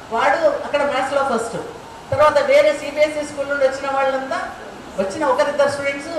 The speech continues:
ఫిజిక్స్లో ఫస్ట్. ఫిజిక్స్ సార్ ఏదైనా బోర్డు మీద రాయగానే వీడు ఆన్సర్ చెప్పేవాడట, సార్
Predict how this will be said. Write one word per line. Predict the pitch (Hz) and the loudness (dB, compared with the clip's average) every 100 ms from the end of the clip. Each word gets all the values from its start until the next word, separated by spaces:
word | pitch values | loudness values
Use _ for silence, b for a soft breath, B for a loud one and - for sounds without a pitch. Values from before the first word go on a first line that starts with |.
| - | -6
ఫిజిక్స్లో | 277 269 277 262 233 | -6 -8 -4 0 0
ఫస్ట్. | - 175 - - - - | -2 -6 -8 -10 -14 -10
ఫిజిక్స్ | 262 339 349 | -8 -8 -4
సార్ | 320 302 | 2 4
ఏదైనా | 294 285 240 | 4 2 4
బోర్డు | 269 294 | 2 4
మీద | 302 269 233 | 2 2 2
రాయగానే | 254 269 233 220 320 - - - | 2 2 0 0 -4 -6 -14 0
వీడు | 247 - | 2 4
ఆన్సర్ | 320 311 254 | 2 -2 -4
చెప్పేవాడట, | 226 240 185 160 - - - - - | -4 0 0 0 -4 -6 -12 -16 0
సార్ | 294 | 2